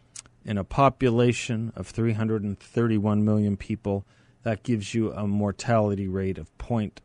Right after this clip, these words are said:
zero eight, that is to say, eight hundredths of a percent, which means your chance of not dying is ninety-nine point nine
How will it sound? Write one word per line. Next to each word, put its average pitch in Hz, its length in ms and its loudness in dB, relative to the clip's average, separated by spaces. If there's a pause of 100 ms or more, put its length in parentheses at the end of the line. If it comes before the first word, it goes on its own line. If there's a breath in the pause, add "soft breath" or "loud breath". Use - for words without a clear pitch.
(120)
zero 98 480 -2 (120)
eight, 90 260 -8
that 95 180 -6
is 90 160 -8
to - 100 -12
say, 98 380 -4 (140)
eight 123 280 -2 (120)
hundredths - 920 -2
of 107 180 -6
a 101 60 -2
percent, - 720 -8 (720 soft breath)
which - 260 -4
means 123 340 2
your 107 120 2
chance 131 600 -2
of 123 360 2
not 143 280 4
dying 110 600 4 (1160)
is 101 200 -6
ninety-nine 107 720 4
point 101 340 -4
nine 95 500 -2